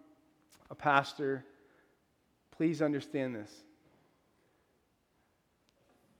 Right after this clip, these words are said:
When we're talking about prayer, don't we dare, don't I dare, don't you dare ever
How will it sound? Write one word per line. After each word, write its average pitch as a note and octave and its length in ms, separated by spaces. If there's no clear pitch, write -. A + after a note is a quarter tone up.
When D3 120
we're D#3+ 100
talking F#3 420
about F3 340
prayer, C3 460
don't E3 260
we D#3+ 200
dare, B2+ 580
don't D#3 260
I D3+ 200
dare, C3 360
don't C3+ 340
you D3 120
dare B2+ 540
ever A#2+ 440